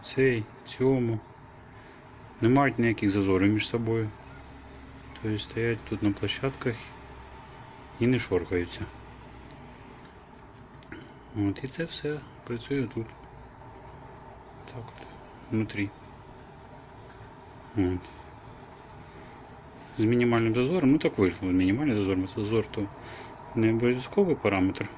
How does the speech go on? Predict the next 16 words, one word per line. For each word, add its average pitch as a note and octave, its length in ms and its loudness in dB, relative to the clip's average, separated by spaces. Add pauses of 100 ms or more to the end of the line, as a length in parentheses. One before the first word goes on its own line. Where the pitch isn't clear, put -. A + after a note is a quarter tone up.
(320)
параметр, G2+ 400 0 (1300)
щоб - 160 -16
він A2+ 100 4
мінімальний A2+ 440 4
був, G#2+ 260 0 (100)
ну, D3 120 0
в C#3+ 40 2
мене C3 200 2
більше A2 260 -2
місця F#2+ 240 0
не G2+ 60 2
було G2+ 280 -2 (260)
для G2+ 120 -8
цього. A#2 220 -12 (3500)
Намагаюсь G#2+ 560 -4 (1600)
встановити. G2+ 760 -2